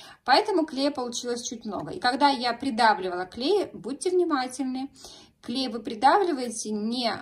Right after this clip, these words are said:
вот с этой стороны, а с этой стороны через салфеточку. Иначе клей проступит на лицевую сторону. Клей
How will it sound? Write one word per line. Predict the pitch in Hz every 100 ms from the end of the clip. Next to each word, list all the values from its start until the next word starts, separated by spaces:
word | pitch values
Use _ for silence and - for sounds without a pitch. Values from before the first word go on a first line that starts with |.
| -
вот | 208 220 220
с | -
этой | 320 415 311
стороны, | - 226 208 190 180 - _ _
а | - 359
с | - -
этой | 269 294 240 233
стороны | - 214 202 196
через | 190 233 262
салфеточку. | - - - 208 - 156 - - - -
Иначе | 220 196 247 370 - - - - - - _
клей | - 233 269
проступит | 311 294 - - 233 226 311
на | 262 220
лицевую | 208 - 185 220 277
сторону. | - 277 233 180 165 - - - - - _
Клей | 226 254 247 -